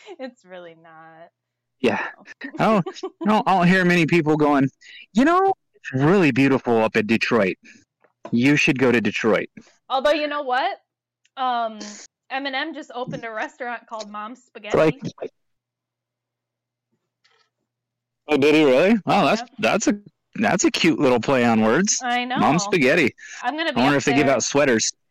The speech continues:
Speaker 1: I'm g-, <laughs> I'm gonna be up there, uh,
Speaker 2: Huh.
Speaker 1: next week for the Twenty-one Savage and J. Cole concert, so I wanna see if it's open. I wanna go.
Speaker 2: Oh, okay.
Speaker 1: We'll
Speaker 2: Oh,
Speaker 1: see.
Speaker 2: yeah, that'd be cool.
Speaker 1: Yeah. So, yeah, Detroit is, I mean, listen,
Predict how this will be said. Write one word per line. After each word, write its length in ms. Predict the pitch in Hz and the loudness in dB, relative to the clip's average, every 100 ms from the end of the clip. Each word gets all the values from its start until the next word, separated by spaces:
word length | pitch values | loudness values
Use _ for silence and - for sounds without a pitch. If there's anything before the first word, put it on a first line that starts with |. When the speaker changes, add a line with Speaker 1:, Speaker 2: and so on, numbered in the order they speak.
| - _ - | -20 _ -12
Speaker 1:
I'm 160 | 269 | -10
g-, 120 | 269 - - _ _ - | -10 -12 -14 _ _ -8
<laughs> 1400 | 427 - 381 370 381 370 480 - 370 - _ - 427 254 | -6 -4 -2 -2 -4 -6 -8 -10 -16 -18 _ -20 -12 -8
I'm 160 | 269 | -8
gonna 180 | 277 277 | -8 -8
be 160 | 240 202 | -8 -6
up 160 | 247 - | -8 -6
there, 400 | 226 220 214 208 | -4 -2 -2 -4
uh, 220 | 202 208 | -4 -2
Speaker 2:
Huh. 60 | 208 | -2
Speaker 1:
next 260 | 247 - - | -4 -8 -16
week 220 | 226 220 _ - | -16 -16 _ -8
for 480 | 214 208 202 196 - | -6 -4 -6 -8 -10
the 120 | 220 214 | -14 -12
Twenty-one 440 | - 214 214 214 | -12 -12 -12 -12
Savage 320 | 214 202 208 | -10 -10 -10
and 120 | 202 202 | -16 -16
J. 160 | 196 | -16
Cole 220 | 196 196 | -12 -14
concert, 520 | 196 240 254 285 294 - _ _ | -12 -14 -10 -8 -8 -12 _ _
so 120 | - 214 | -14 -10
I 80 | |
wanna 220 | 208 247 262 | -10 -10 -12
see 120 | 247 | -14
if 80 | 208 | -16
it's 120 | 202 | -16
open. 300 | 196 202 175 | -18 -16 -20
I 60 | 185 | -20
wanna 180 | 196 | -20
go. 340 | 180 185 165 - - | -18 -18 -20 -12 -4
Speaker 2:
Oh, 200 | 185 151 | 0 0
okay. 300 | 160 143 156 - _ _ _ _ _ _ _ _ _ _ | 0 -2 -2 -6 _ _ _ _ _ _ _ _ _ _
Speaker 1:
We'll 80 | 196 | -4
Speaker 2:
Oh, 40 | 220 | 0
Speaker 1:
see. 60 | |
Speaker 2:
yeah, 140 | 220 214 | 2 2
that'd 180 | 208 196 | 2 2
be 80 | |
cool. 360 | 196 143 170 - _ _ _ | 2 2 2 -2 _ _ _
Speaker 1:
Yeah. 260 | 202 190 185 208 _ _ _ _ _ _ _ _ - | -20 -20 -20 -20 _ _ _ _ _ _ _ _ -8
So, 280 | 240 233 233 | -4 -4 -4
yeah, 280 | 277 294 294 | -4 -2 -4
Detroit 440 | 311 - 440 440 | -6 -6 -4 -4
is, 240 | 294 285 269 | -4 -4 -6
I 80 | 262 | -8
mean, 240 | 262 254 247 | -8 -10 -12
listen, 380 | 226 202 190 | -14 -14 -16